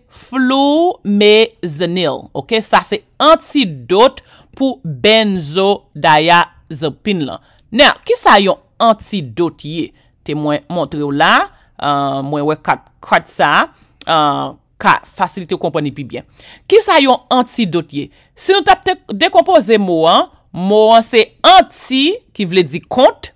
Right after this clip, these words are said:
oubyen an angle against, epi dot, ki vle di to give, ok? So, si nou tape, euh, ba l yon definisyon literalman, nou t ap di to give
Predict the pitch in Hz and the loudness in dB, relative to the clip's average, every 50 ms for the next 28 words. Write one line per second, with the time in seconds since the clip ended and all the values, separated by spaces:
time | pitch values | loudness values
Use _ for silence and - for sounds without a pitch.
0 | _ - 160 151 147 160 160 165 160 151 170 175 - - 175 156 131 165 170 233 | _ -10 -8 -6 -4 -2 -2 -2 -2 0 0 -2 -2 -2 -4 -4 -2 0 0 0
1 | 311 - - - - - _ _ _ _ _ _ _ - 214 208 208 240 214 156 | -2 -4 -10 -16 -18 -20 _ _ _ _ _ _ _ 2 2 2 2 2 -2 -2
2 | 123 113 110 240 247 208 - - - - - _ _ _ _ _ - - 175 143 | -4 -2 2 4 4 4 2 -2 -10 -18 -18 _ _ _ _ _ -10 -10 -6 -4
3 | 175 170 160 139 151 214 226 - _ _ _ - 233 220 170 139 113 110 - 277 | -2 -2 -2 -4 -4 -6 -6 -6 _ _ _ -6 -4 -4 -4 -6 -6 0 2 4
4 | 285 226 175 139 113 - - _ _ _ _ _ - - 156 156 - 240 262 311 | 4 4 2 -2 -8 -14 -20 _ _ _ _ _ -10 -10 -8 -4 2 4 4 4
5 | 330 - _ _ _ - - 214 208 - - 285 285 277 294 302 269 262 262 - | 2 0 _ _ _ -4 -2 -2 0 0 0 0 0 2 4 4 4 4 2 2
6 | 269 254 247 240 240 233 226 - _ _ _ _ _ _ - 220 226 220 214 208 | 2 4 4 6 4 2 0 -2 _ _ _ _ _ _ 2 2 4 4 4 2
7 | 202 202 196 185 160 139 208 202 202 208 202 175 151 214 220 220 - 226 220 208 | 2 0 0 0 2 4 4 4 4 2 0 0 0 0 0 0 0 -2 -2 -2
8 | 202 - - - 202 185 175 - - - 170 185 214 208 - 202 175 175 170 160 | -2 -4 -6 -6 -4 -4 -4 -6 -8 -8 -6 -6 -4 -2 -2 0 2 2 0 0
9 | 156 175 226 262 220 180 - - 185 160 - 202 208 - - 226 185 147 120 190 | 2 0 0 0 0 0 2 0 0 0 -2 -8 -8 -8 -6 -8 -8 -6 -4 -2
10 | 220 247 247 220 - | 0 0 -2 -4 -6